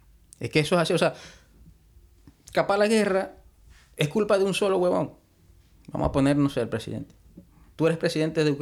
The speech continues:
de, de Rusia, yo soy el presidente de Ucrania, y yo te digo, "No, tú eres un re mamahuevo". Y tú, "Bueno, ahora te voy a bombardear". Entonces, pagan las demás personas por algo que ni siquiera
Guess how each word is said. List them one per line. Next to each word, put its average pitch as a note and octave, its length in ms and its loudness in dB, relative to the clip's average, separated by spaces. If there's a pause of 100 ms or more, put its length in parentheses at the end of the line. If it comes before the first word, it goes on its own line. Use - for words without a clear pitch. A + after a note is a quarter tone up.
de, A#2 880 -2 (800)
de A2+ 120 -2
Rusia, G3+ 280 -2
yo D#3 140 0
soy D3 100 -2
el C#3 60 -2
presidente C#3 260 -2
de C3+ 40 -2
Ucrania, E3 280 -4
y D#3 40 -4
yo D3 60 -6
te C#3 60 -6
digo, C3 160 -4
"No, G2+ 140 -6
tú - 80 -8
eres C3 120 -2
un D#3+ 140 0
re - 200 -8
mamahuevo". - 600 -6 (460)
Y A#2 80 -12
tú, B2 120 -6
"Bueno, B3 260 -2
ahora G3+ 240 0
te G#3+ 60 2
voy A3+ 100 4
a B3 40 2
bombardear". C#4 440 0 (480)
Entonces, D3+ 320 -4 (1300)
pagan C#3 300 0
las C3 80 -2
demás A#2+ 220 -6
personas C#3+ 340 -2
por C#3 160 -2
algo C3 280 -4
que D3 560 -4
ni A#2+ 120 -4
siquiera C#3 680 -6